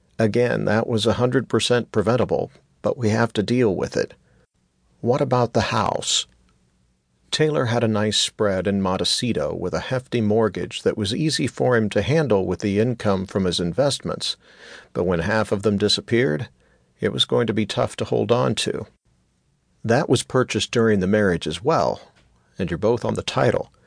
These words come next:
You can make her an offer to buy her out, or you'll have to sell it and split the proceeds."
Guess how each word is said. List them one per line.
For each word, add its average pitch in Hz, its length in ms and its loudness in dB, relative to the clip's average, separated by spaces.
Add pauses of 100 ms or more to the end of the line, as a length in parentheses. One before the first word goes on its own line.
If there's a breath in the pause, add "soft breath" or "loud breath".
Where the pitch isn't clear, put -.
(500 soft breath)
You 117 160 2
can 107 140 0
make 107 220 0
her 90 120 4
an 85 80 2
offer 123 340 0
to - 100 -6
buy 107 220 0
her 87 160 2
out, 107 320 0 (600 loud breath)
or 107 260 -2
you'll 110 400 -4
have 98 220 -2
to 104 80 -6
sell 90 380 -2
it 95 100 0
and 95 180 -2
split - 400 -4
the - 60 -18
proceeds." - 840 -4